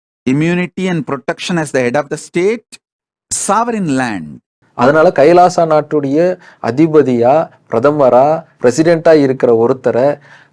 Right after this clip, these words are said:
Speaker 2: யாராலையுமே அரெஸ்ட் பண்ண முடியாது. அப்படி ஒரு கல் கோட்டையை நான் உருவாக்கியிருக்கேன் அப்படின்னு சொல்லி அவரே சொல்லியிருக்காரு. So, பர்சனலான பெனிஃபிட்டுக்காக உருவாக்குன ஒரு நாடு தான் இந்த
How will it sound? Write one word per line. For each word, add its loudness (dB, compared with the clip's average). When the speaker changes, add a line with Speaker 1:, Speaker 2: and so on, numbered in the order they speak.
Speaker 2:
யாராலையுமே 4
அரெஸ்ட் 0
பண்ண -4
முடியாது. 0
அப்படி 0
ஒரு 2
கல் 2
கோட்டையை 4
நான் -2
உருவாக்கியிருக்கேன் -4
அப்படின்னு -4
சொல்லி -4
அவரே -2
சொல்லியிருக்காரு. -4
So, 0
பர்சனலான 4
பெனிஃபிட்டுக்காக -2
உருவாக்குன 0
ஒரு -10
நாடு -4
தான் -8
இந்த -8